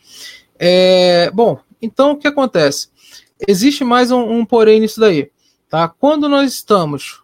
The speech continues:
simplesmente falando em conter emissão, né? Ah, não, não vamos fazer emissão, não vamos isso, não vamos aquilo. Você tá falando em diminuir o seu desenvolvimento. E consumo natural, pessoal, sendo um consumo,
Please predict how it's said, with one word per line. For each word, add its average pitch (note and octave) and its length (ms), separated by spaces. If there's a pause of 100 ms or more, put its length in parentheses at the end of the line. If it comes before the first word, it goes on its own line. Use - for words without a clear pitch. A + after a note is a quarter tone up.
(140)
simplesmente G3 640
falando D#3 500
em D#3+ 320 (680)
conter A#3+ 600 (260)
emissão, F3 580 (120)
né? D#3 440
Ah, F#3 260
não, F3 260
não F#3 160
vamos A3 340
fazer G3+ 340
emissão, G#3 600
não F#3+ 120
vamos F#3+ 340
isso, G3+ 260
não F#3 80
vamos F#3+ 240
aquilo. F3 440 (1200)
Você A#3+ 200
tá C4 100
falando A3+ 420
em G#3 200
diminuir A3 480
o A3 60
seu A3 200
desenvolvimento. G3 760
E C#4 120
consumo C#4+ 560
natural, F#3+ 480
pessoal, C#3+ 400
sendo C4+ 260
um B3+ 80
consumo, G3+ 760